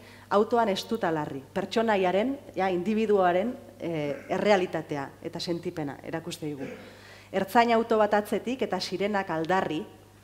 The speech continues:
bueno, entzun egiten da, ez? Arriskua, tentsioa, e, eta resolbitzen du, baietz bera libre utzi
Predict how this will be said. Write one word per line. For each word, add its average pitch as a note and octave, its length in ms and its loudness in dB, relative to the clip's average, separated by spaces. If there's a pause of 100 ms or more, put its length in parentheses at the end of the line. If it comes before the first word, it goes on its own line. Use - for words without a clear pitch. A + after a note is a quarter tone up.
(160)
bueno, D3+ 280 -8
entzun F3 360 -4
egiten D3 340 -6
da, D3+ 180 -6
ez? G#3 160 -14
Arriskua, E3 600 -8 (260)
tentsioa, F3 560 -2 (280)
e, - 120 -10 (200)
eta E3 280 -2 (140)
resolbitzen G3 680 -2
du, G3 160 0 (400)
baietz A3 420 4
bera G#3+ 240 6
libre G3 440 0
utzi F#3 380 -4